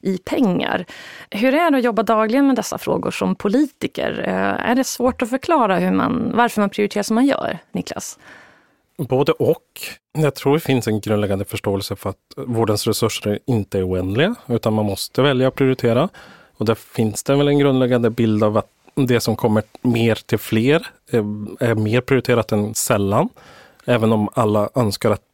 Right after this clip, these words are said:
Speaker 2: man kunde få det mesta. Sen kan jag väl uppleva att politiska beslutsfattande mer har lidit att inte prioritera, att inte ta besluten, att någon annan har tagit emot den.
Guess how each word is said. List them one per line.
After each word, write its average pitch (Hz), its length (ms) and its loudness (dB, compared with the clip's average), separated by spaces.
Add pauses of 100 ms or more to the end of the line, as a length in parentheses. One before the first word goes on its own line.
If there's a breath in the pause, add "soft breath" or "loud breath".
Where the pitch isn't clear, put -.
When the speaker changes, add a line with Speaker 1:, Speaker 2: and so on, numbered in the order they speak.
(140)
Speaker 2:
man 113 140 2
kunde 110 240 0
få 113 100 0
det 104 60 2
mesta. 117 420 0 (560 loud breath)
Sen 139 160 0
kan 190 40 4
jag 233 60 2
väl 190 100 4
uppleva 117 340 2
att - 180 -8
politiska 117 360 -2
beslutsfattande 113 800 0
mer 139 300 2
har 123 80 2
lidit 104 320 -2
att - 120 -4
inte 113 480 0
prioritera, 98 400 -2
att - 120 -6
inte 123 420 0
ta 151 140 2
besluten, 98 480 -4
att - 140 -6
någon 120 180 2
annan 135 360 2
har 120 100 2
tagit 104 240 -2
emot 185 300 -2
den. 90 200 -6